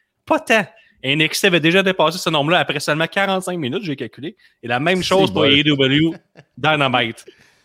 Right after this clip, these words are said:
Speaker 1: Fait que quand on dit des fois que c'est un peu redondant, là, SmackDown et Raw, mais c'est un peu ça. C'est que t'as vingt et une personnes pendant qu'à N X T, t'avais des matchs. Après ça, t'avais une histoire que tu suivais avec Cameron Grimes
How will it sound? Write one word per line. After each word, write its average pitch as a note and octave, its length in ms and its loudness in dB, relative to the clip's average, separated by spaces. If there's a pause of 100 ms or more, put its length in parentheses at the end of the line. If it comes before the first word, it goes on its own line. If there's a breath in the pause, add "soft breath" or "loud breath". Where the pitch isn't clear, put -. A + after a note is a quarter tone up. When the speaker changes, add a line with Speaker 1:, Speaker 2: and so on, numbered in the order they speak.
Speaker 1:
Fait B2+ 80 -4
que - 80 -4
quand G3 120 2
on F3+ 60 -2
dit F3+ 160 -12
des F#3 80 -8
fois A3 100 -10
que G#3 60 -12
c'est E3 100 -8
un C#3+ 80 -2
peu G3+ 220 -8
redondant, C3+ 680 -8
là, D#3+ 240 -6
SmackDown B2+ 500 -4
et A#2+ 80 -4
Raw, C3+ 220 -4
mais B2+ 100 -4
c'est B2+ 140 -6
un C#3 120 -4
peu E3+ 120 -4
ça. E3+ 240 -8
C'est A#2+ 180 -14
que A#2 60 -14 (340)
t'as A#2 100 -4
vingt D3+ 240 -2
et F#3 40 0
une G3 120 0
personnes E3 440 -4
pendant B2+ 240 -4
qu'à A#2+ 100 -8
N B2+ 160 -4
X C3 240 -6
T, F3 140 -10
t'avais B2 420 -4 (220 soft breath)
des B2+ 160 0
matchs. C#3 340 0 (180)
Après A2 220 -4
ça, - 140 -8
t'avais B2 180 2
une C3+ 100 0
histoire D3+ 300 0
que D#3 60 -12
tu - 60 -8
suivais B2 240 -4
avec C#3 100 -2
Cameron A#2 260 -4
Grimes C3 240 -4